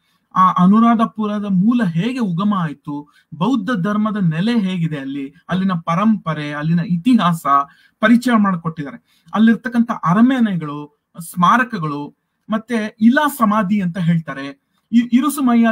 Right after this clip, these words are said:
ದೇವಾಲಯ ಅಂದ್ರೆ ಒಂದು ವಿಹಾರ ಅದು, ಇರುಸುಮಯ್ಯ ದೇವಾಲಯ, ಮತ್ತೆ ತೆಸ್ಸಾ ಕೆರೆ, ಆನೆ ಕೊಳ್ಳ, ಆ,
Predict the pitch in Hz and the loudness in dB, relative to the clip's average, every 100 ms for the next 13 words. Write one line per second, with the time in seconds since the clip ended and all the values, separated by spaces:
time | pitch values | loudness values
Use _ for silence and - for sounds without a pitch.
0 | 175 202 240 202 175 220 220 190 170 202 | 0 0 0 0 -2 -4 -4 -4 0 2
1 | 285 277 170 - - 175 233 233 214 202 | 2 0 -2 -6 -6 -2 -2 -2 -4 -4
2 | 185 156 190 196 165 139 135 117 _ _ | -6 -4 -2 -2 -2 -8 -10 -12 _ _
3 | _ _ 220 233 226 - 254 240 - 269 | _ _ -8 -6 -8 -6 -6 -2 2 2
4 | 233 - _ - 208 254 233 - _ _ | 2 -4 _ -4 0 2 0 -4 _ _
5 | _ 170 226 269 262 247 202 226 202 - | _ -4 0 0 -2 -2 0 2 2 -2
6 | _ _ _ _ _ 175 | _ _ _ _ _ -6